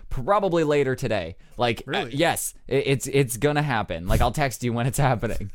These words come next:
Speaker 2: <laughs> I'd prefer if you
Speaker 1: It,
Speaker 2: didn't.
Speaker 1: no, it's gonna happen. I'll, selfies.
Speaker 2: <laughs>
Speaker 1: Yeah, we have free game. I can send anything to anyone now, <laughs> so I'll send you my dick if you want it.
Speaker 2: Are you guys talking about anything?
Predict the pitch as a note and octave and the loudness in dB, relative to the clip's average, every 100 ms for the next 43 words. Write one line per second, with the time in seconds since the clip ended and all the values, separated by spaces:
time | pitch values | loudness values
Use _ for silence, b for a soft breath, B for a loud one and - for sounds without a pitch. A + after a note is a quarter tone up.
0 | - - D3 C#3 D3 F3 D#3 D3 D3 C#3+ | -10 -8 -8 -6 -6 -6 -4 -4 -2 0
1 | C3+ C3 B2 D3 C#3 B2+ G#2 F#2 F2+ G#2 | 2 2 2 4 4 2 0 -4 -4 -2
2 | A2 G2 C#2+ - B2+ A2+ A2+ A2 - - | -2 -2 -8 -2 -2 -2 -8 -10 -12 -18
3 | - - - G3+ - G#3+ - F#4 - C3+ | -4 4 4 4 -2 -6 -6 -10 -6 -6
4 | - F3+ C#3+ D#3+ D#3+ E3 D#3+ D#3 D3+ A2+ | -6 -2 2 2 2 0 2 4 4 2
5 | A#2 C#3+ D#3 C#3+ C3+ C#3+ C#3 C3 C3+ B2+ | 0 0 2 2 2 2 0 2 2 0
6 | A2+ G#2+ G#2+ G#2+ - - D#3 D#3 C3 C#3 | -2 -2 0 2 2 0 0 2 0 0
7 | D#3+ D3+ D3 C#3 B2+ B2+ A#2 G#2 A2 G#2+ | 0 0 0 0 0 0 -2 -4 -6 -6
8 | G2+ F2 C#3+ D#3 - C3+ C#3+ F#3 F#3 F3+ | -6 -6 -6 -2 2 2 0 -6 -4 -4
9 | F3+ E3 F3+ F#3 G3+ | -4 -4 -6 -8 -10